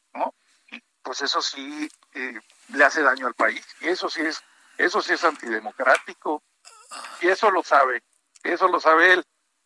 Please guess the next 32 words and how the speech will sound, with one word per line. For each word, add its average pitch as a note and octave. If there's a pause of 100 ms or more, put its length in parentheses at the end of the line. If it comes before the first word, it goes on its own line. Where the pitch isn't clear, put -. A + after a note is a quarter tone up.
y F3 (480)
pues -
quizás -
por D#3+
eso, E3 (440)
por D3
eso D#3+
le, D#3
le, D#3
le... -
entonces B3+
se G3
puso G3
a F#3
decir E3+
que E3
queríamos D3+
restaurar, D3
eh, C#3+
antiguo D3
régimen, D3+ (440)
y -
que -
queríamos, D#3 (480)
eh, - (220)
que D3
somos -
defensores G3
del D#3
neoliberalismo D3
y D#3
neoporfirismo. E3